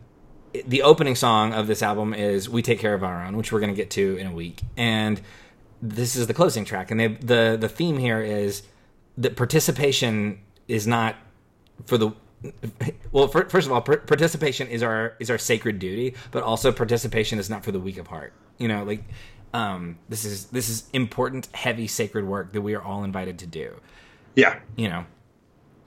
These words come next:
Speaker 2: Yeah.
Speaker 1: And, um, and that, like, if you look at the opening song and the closing song of any album that Bruce does, you,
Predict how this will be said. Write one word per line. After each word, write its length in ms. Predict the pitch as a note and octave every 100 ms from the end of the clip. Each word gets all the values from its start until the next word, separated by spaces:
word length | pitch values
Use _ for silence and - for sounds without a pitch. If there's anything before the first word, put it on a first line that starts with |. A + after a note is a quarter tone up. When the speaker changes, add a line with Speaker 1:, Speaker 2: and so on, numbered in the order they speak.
| _
Speaker 2:
Yeah. 160 | B2 C3 - - - -
Speaker 1:
And, 320 | A2 G#2 G#2
um, 300 | G#2 F#2+ G2
and 140 | A#2+ B2
that, 200 | B2+ - - -
like, 220 | C3+ - - -
if 100 | A2
you 80 |
look 120 | D3+ E3
at 80 |
the 140 | B2 A2+
opening 300 | C3+ D#3+ D3
song 200 | D3 C#3+
and 80 | B2
the 40 |
closing 280 | B2+ A#2 A2+
song 260 | A#2 G#2 G#2+
of 140 | A2
any 200 | A#2+ A#2+
album 340 | G2+ G#2+ B2+
that 80 | A#2+
Bruce 220 | G#2+ A#2
does, 380 | - A2 A2+ A2
you, 200 | G#2 A2+